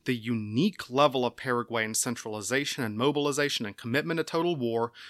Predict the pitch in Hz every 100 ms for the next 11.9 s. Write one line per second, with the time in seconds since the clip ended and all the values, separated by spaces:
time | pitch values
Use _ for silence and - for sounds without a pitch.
0 | - - - 135 - 110 143 - - 156
1 | 117 123 135 - 143 - 120 120 - -
2 | 113 - - - - _ - - - _
3 | 135 131 120 - 110 110 151 185 175 170
4 | 165 151 160 - 151 - 135 143 143 135
5 | 143 123 113 127 - 139 127 127 117 -
6 | 107 139 - 120 - 123 - 101 - -
7 | 151 - 123 110 - 143 175 - 160 -
8 | - 123 98 67 - - - - 120 123
9 | 123 120 127 117 - 127 117 117 147 170
10 | 170 - 147 135 - 135 - 120 117 127
11 | - 117 117 - - 127 - -